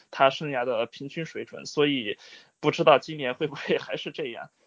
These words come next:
这之后呢，蓝鸟和金鹰这两个队，我觉得他们的外野也是差不多的。总体来说，水平也肯定是比不上，呃，基袜光的。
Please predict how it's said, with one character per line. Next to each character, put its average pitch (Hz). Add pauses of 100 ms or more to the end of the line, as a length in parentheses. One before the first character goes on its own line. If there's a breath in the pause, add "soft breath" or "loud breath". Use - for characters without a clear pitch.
(300)
这 240
之 233
后 226
呢， 185
蓝 151
鸟 180
和 139
金 214
鹰 208
这 220
两 165
个 143
队， 151
我 123
觉 147
得 143
他 180
们 196
的 131
外 139
野 90
也 113
是 143
差 -
不 -
多 -
的。 - (140)
总 165
体 196
来 131
说， 156
水 -
平 147
也 135
肯 -
定 151
是 139
比 -
不 131
上， 131
呃， -
基 160
袜 147
光 143
的。 -